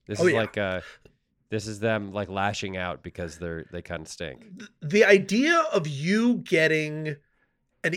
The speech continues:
Speaker 2: email the day after the Yankees win the World Series that says, "We won it all. Buy season tickets
Speaker 1: Click
Speaker 2: next
Speaker 1: he-,
Speaker 2: year."
Speaker 1: click here to buy your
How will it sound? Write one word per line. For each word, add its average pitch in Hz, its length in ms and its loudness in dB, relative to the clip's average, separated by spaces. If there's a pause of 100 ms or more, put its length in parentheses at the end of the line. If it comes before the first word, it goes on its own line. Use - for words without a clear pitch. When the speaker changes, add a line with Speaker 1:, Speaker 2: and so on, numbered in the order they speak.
(160)
Speaker 2:
email 175 540 -2 (460)
the 151 160 0
day 185 360 10
after 190 240 4
the 156 100 0
Yankees 147 400 -2
win 143 200 -2
the 143 60 2
World 131 280 0
Series 117 640 -8 (520)
that 156 200 4
says, 147 560 6
"We 170 300 2
won 254 320 6
it 392 120 8
all. 349 720 8
Buy 233 260 6
season 277 420 -2
tickets 240 280 4
Speaker 1:
Click 170 180 8
Speaker 2:
next 214 120 4
Speaker 1:
he-, 160 100 6
Speaker 2:
year." 208 200 4
Speaker 1:
click 180 200 8
here 185 200 6
to 165 100 6
buy 143 280 8
your 123 480 6